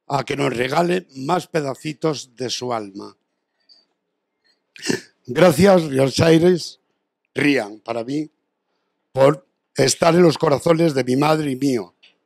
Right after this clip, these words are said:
que sabes que formas parte de ellos. Contamos también con la presencia de esta gran poetisa, Alejandra Irene Diel Urriza,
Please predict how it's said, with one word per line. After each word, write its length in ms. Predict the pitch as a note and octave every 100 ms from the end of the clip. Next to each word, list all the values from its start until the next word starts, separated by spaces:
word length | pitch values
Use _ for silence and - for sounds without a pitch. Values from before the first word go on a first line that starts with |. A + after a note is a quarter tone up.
| _ _ _ _ _ _ _ _
que 200 | - B2+
sabes 380 | B2 D3 D3+ C#3+
que 140 | -
formas 420 | A#2+ C#3+ C#3+ C#3+ -
parte 460 | B2+ B2+ - B2+
de 300 | A#2+ A2+ G#2
ellos. 580 | G2 - F2+ D#2 - - _ _ _ _ _ _ _ _
Contamos 560 | B2 C#3 E3+ F#3 G#3+ -
también 260 | C#3 D#3+
con 140 | F3 F3
la 80 |
presencia 800 | C#3 C3+ C#3+ D#3+ D3+ D#3 D3 - _
de 160 | - C#3+
esta 180 | - C#3
gran 300 | B2+ C#3 C3
poetisa, 720 | C3 A#2 C#3 C3+ - A#2+ - _ _ _ _ _ _ -
Alejandra 600 | A#2+ B2 C#3+ D3 D3 C3+
Irene 540 | C3 C#3 C#3+ C#3+ E3 _ _
Diel 480 | A#2+ C3+ C3+ C3+ D#3 _ _
Urriza, 720 | C#3 C#3 C3 A2+ - G2